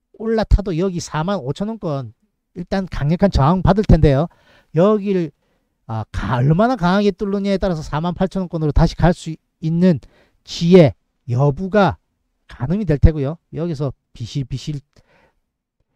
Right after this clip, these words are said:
아, 대구 밑으로 자꾸 처지고 하면요. 당분간 박스권, 여기 중간을 또 나누면 박스권 일 번 구간, 이 번 구간인데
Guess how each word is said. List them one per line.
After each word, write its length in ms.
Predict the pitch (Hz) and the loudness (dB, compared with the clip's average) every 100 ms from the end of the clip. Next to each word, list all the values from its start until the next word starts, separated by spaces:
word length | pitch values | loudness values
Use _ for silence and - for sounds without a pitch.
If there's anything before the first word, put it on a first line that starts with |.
| _ | _
아, 380 | - 101 92 80 _ _ _ _ | -8 -6 -6 -8 _ _ _ _
대구 240 | - 160 | 0 2
밑으로 240 | 131 - - | 0 -2 -4
자꾸 200 | 113 139 | -10 -8
처지고 440 | - 208 196 185 | -8 -8 -8 -8
하면요. 520 | 147 196 160 135 160 - _ | -6 -6 -10 -10 -12 -14 _
당분간 540 | - 123 165 185 123 123 | -16 -14 -12 -10 -10 -10
박스권, 500 | 185 185 _ 143 104 _ _ _ _ _ _ _ | -16 -18 _ -14 -14 _ _ _ _ _ _ _
여기 180 | 139 143 | -10 -10
중간을 480 | - 139 143 202 202 | -12 -10 -4 -4 -4
또 120 | 180 | -8
나누면 440 | 135 139 143 135 - _ _ _ _ _ _ _ _ _ | -8 -8 -8 -10 -14 _ _ _ _ _ _ _ _ _
박스권 400 | 180 180 - 156 | -10 -10 -12 -16
일 200 | - 190 | -8 -4
번 160 | 190 202 | -4 -6
구간, 240 | 165 143 | -6 -6
이 100 | 123 | -6
번 200 | 127 165 | -8 -10
구간인데 520 | 147 160 156 123 135 | -8 -6 -6 -4 -6